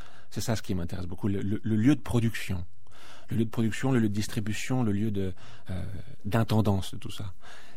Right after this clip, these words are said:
Et, et en même temps, oui, les artistes, oui, je les oublie pas. <laughs> Je suis au courant que les, les œuvres sont là par, euh,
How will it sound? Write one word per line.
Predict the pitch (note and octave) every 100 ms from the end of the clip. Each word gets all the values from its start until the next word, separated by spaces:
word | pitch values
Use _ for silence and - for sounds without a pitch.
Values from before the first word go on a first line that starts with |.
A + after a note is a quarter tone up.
| - G#2
Et, | G2 F#2+ -
et | G#2+
en |
même | G#2+ G#2+
temps, | F3+ F3
oui, | E3+
les | A2+ F#2+
artistes, | - - D3+ - - - -
oui, | A2+
je | G2+
les | G#2+
oublie | G#2 A#2+
pas. | F#3+ E3+ D3
<laughs> | B2 -
Je |
suis | G2 -
au |
courant | G#2+ G#2+ C#3
que | A#2+
les, | G2
les | - G#2 G#2
œuvres | G2+ G2+ - - - - -
sont | - A2+
là | A2
par, | A2 G#2
euh, | G2+